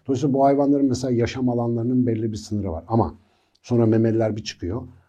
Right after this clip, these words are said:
Vücut sıcaklığını sabit tutabildikleri için gece, gündüz, yaz, kış ortalığı talan ediyorlar. O yüzden memeliler şu anda kara canlılar arasında bayağı baskın vaziyetteler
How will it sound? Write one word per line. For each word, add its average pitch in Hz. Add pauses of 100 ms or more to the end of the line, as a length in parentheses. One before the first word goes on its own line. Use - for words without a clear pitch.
(200)
Vücut 113
sıcaklığını 101
sabit 107
tutabildikleri 85
için 127 (100)
gece, 117
gündüz, 95
yaz, 117
kış 110
ortalığı 127
talan 113
ediyorlar. 85
O 151
yüzden 113 (380)
memeliler 123
şu -
anda 104
kara 120
canlılar 101
arasında 90
bayağı 107
baskın 120
vaziyetteler 127